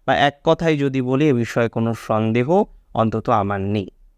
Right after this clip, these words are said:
বৃশ্চিকের আমরা প্রফেশন নিয়ে আরও বিস্তারিত আলোচনা করব, তার আগে আপনাদের আরেকটা কথা বলি,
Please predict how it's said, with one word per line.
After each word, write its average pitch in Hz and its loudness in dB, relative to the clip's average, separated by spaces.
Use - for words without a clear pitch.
বৃশ্চিকের 208 0
আমরা 240 4
প্রফেশন 220 -2
নিয়ে 220 2
আরও 202 2
বিস্তারিত 190 -2
আলোচনা 143 0
করব, 143 -8
তার 143 0
আগে 143 2
আপনাদের 143 0
আরেকটা 127 -2
কথা 143 -4
বলি, 135 -6